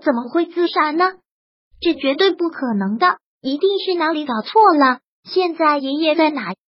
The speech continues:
我们马上过去。”“对，一定是搞错了，我们马上过去，我们马上过去。”穆思辰现在整个人都是慌张无措的，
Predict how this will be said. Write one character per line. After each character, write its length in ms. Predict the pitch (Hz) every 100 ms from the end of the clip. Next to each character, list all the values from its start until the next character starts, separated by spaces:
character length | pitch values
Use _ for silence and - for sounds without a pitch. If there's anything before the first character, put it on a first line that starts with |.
| _ _ _
我 140 | 294 269
们 180 | 277
马 160 | 302 247
上 160 | 208 320
过 200 | 311 262
去。 320 | - 277 254 _ _ _ _ _
”“对， 280 | 415 370 - _ _
一 180 | 262 277
定 180 | 440
是 180 | 427 392
搞 160 | 370 294
错 160 | 370 330
了， 220 | 269 226 220 _ _
我 140 | 277
们 180 | 247 240
马 200 | 277 -
上 220 | - 294
过 180 | 294 302
去， 360 | 285 - 330 - _ _
我 160 | 277
们 160 | 247 277
马 200 | 330 214
上 140 | 220 508
过 160 | 494 440
去。” 340 | - 320 269 - _ _ _ _
穆 160 | 339 330
思 220 | - 320
辰 200 | 311 277
现 200 | 277 320
在 160 | 320 302
整 200 | 269 214
个 140 | 285
人 220 | 269 262
都 120 | 311
是 140 | 330 302
慌 300 | - 339 339
张 200 | 302 302
无 140 | 240
措 220 | 269 370
的， 240 | 320 277